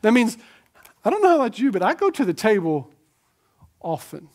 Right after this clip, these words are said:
Right? At least three times a day. And every time I go, right, there's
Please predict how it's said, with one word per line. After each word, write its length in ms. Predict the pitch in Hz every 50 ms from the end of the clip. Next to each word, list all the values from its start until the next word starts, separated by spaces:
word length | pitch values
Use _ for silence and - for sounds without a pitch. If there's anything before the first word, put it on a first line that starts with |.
| _ _ _ _ _ _ _ _ _ _ _ _ _ _ _ _ _ _ 220 _ 262 262 _ _ _ _ _ _ _ _ _ _ _ _ _ _ _
Right? 160 | - 160 170 -
At 140 | 196 185
least 540 | 190 226 285 349 403 381 339 277 - - -
three 160 | - 202 196
times 320 | 180 - 170 147 131 120 117
a 20 |
day. 240 | 110 - 101 - _ _ _ _ _ _ _ _ _ _ _ _ _ _ _ _ _ _ _ _ _ _ _ _ _ -
And 100 | - 185
every 160 | 208 254 302
time 160 | 311 320 320 311
I 60 | 285
go, 240 | 247 320 320 269 220
right, 240 | 220 226 226 214
there's 400 | 190 185 180 175 165 - - -